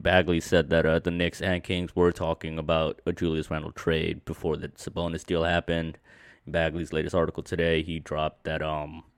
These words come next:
uh, it would m-, mean, uh, a Julius Randle to Sacramento deal wouldn't be logical at this stage because of the deal that they, they just completed. So there's that.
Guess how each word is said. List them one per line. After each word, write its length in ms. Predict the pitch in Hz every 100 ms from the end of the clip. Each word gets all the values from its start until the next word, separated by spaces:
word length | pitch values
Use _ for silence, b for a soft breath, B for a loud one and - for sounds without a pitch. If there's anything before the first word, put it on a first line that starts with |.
| _ _ _ _ _ _ -
uh, 200 | 82 78
it 120 | 87
would 160 | 90 82
m-, 120 | 82 -
mean, 420 | 92 85 82 78 -
uh, 320 | 82 78 85
a 80 | -
Julius 400 | 90 90 82 80
Randle 280 | 85 82 80
to 200 | - 80
Sacramento 480 | 78 90 78 80 80
deal 440 | - 80 76 78 - - -
wouldn't 220 | 90 78
be 100 | 82
logical 440 | 82 80 78 -
at 100 | 78
this 120 | - 82
stage 340 | 85 80 78
because 240 | 92 92
of 80 | 80
the 80 | -
deal 260 | 90 82 80
that 160 | 87
they, 140 | 85 69 - -
they 80 | 82
just 180 | - -
completed. 460 | - 95 76 73 - B B B B B B B
So 640 | - - 104 101 98 95 92 B B _ _
there's 220 | 104 131
that. 400 | 104 104 127 -